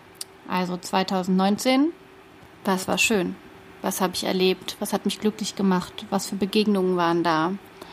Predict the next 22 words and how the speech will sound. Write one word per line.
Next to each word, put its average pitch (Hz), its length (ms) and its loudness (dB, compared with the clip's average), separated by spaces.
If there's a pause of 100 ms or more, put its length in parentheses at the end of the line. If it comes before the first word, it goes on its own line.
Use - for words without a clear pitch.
(200)
Was - 200 -2
war 214 80 2
schön 185 320 -2 (180)
für - 80 -6
einen 170 220 0
selbst? - 320 -8 (1500)
Ähm, 226 580 4 (120)
dann 220 160 4
die 262 80 2
dritte 214 260 -6
Frage. 262 460 -2 (840)
Was 247 340 0
war 277 400 4 (840)
meine 202 440 2
größte, 226 800 -4 (140)
mein, 208 300 2
mein 202 160 0
größter 214 480 -2 (200)
Lernmoment, 208 880 2
meine 190 220 -2
größte 202 580 -2
Erleuchtung 196 640 0